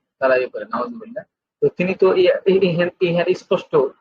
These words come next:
রুহানি খাজানা সতেরো নম্বর খণ্ডের একশো চুয়াত্তর নম্বর পৃষ্ঠায় সে স্পষ্ট খতমে নবুয়ত স্বীকার করে নিয়েছে, এরপরও আমাদের কেন বিরোধিতা করা? তো বুঝতে হবে এটা একানব্বই, উনিশশো একানব্বই, উনিশশো একের পূর্বে।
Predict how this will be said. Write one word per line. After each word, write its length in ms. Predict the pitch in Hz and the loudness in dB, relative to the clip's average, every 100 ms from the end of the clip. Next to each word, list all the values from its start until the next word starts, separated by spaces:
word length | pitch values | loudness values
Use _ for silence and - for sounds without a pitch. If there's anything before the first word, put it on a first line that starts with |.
| 143 | 0
রুহানি 240 | 160 170 | 0 2
খাজানা 320 | 165 165 165 160 | 0 2 2 0
সতেরো 280 | - 175 | -2 0
নম্বর 220 | 165 156 151 | 0 0 0
খণ্ডের 280 | 160 156 | -2 0
একশো 220 | 151 - - | -2 -4 -2
চুয়াত্তর 320 | 170 160 160 | 0 0 -2
নম্বর 220 | 156 151 | 0 0
পৃষ্ঠায় 280 | 147 - 139 | -2 -4 -2
সে 280 | 160 170 170 | -2 -4 -10
স্পষ্ট 360 | - 170 - - - _ _ _ _ - | -4 -2 2 0 0 _ _ _ _ -4
খতমে 180 | 165 170 | -2 2
নবুয়ত 240 | 170 170 | 2 2
স্বীকার 260 | - 185 175 | 2 0 2
করে 180 | 180 175 | 2 0
নিয়েছে, 260 | - - - - | -4 -14 -6 -2
এরপরও 280 | 160 180 | 0 2
আমাদের 300 | 170 165 160 | 4 4 2
কেন 220 | 156 151 151 - _ | 2 2 0 -2 _
বিরোধিতা 400 | 147 143 131 120 | -2 -2 0 -4
করা? 220 | 110 101 92 _ _ _ - | -4 -6 -6 _ _ _ -4
তো 80 | 151 | -2
বুঝতে 320 | 165 - 185 | -2 -2 2
হবে 180 | 185 202 | 4 4
এটা 160 | 180 - | 2 0
একানব্বই, 580 | 165 175 165 160 196 - | -2 -2 -2 -2 -2 0
উনিশশো 320 | 175 160 175 | -6 -2 2
একানব্বই, 540 | 165 175 175 165 180 190 175 | 2 2 -2 -2 -2 -2 -4
উনিশশো 320 | 170 - 175 | -8 -6 -2
একের 320 | 170 165 - - _ _ _ _ | -2 0 -2 -2 _ _ _ _
পূর্বে। 300 | 95 - - | 0 0 -4